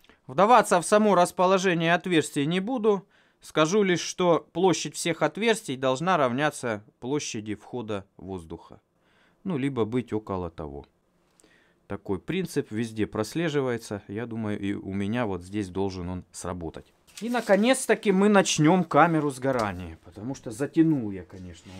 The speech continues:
уже с двигателем. Ну, просто очень много думаю. Ребята, поймите меня правильно. Очень-очень много думаю. Так как все должно быть мега компактно,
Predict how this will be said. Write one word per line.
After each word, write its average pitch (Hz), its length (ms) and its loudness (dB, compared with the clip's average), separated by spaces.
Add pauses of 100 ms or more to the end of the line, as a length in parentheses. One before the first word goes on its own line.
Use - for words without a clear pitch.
уже 95 120 -16
с 95 40 -20
двигателем. 135 800 -8 (100)
Ну, 127 160 -12
просто 139 380 -6
очень 120 320 -4
много 120 340 -2
думаю. 127 420 0
Ребята, 123 360 0
поймите 127 440 -2
меня 123 220 -4
правильно. 107 540 -6
Очень-очень 123 720 -2
много 107 320 -8
думаю. 110 420 -6 (640)
Так 180 220 4
как - 180 0
все - 220 0
должно 147 380 2
быть 135 180 0
мега 139 340 0
компактно, 127 680 2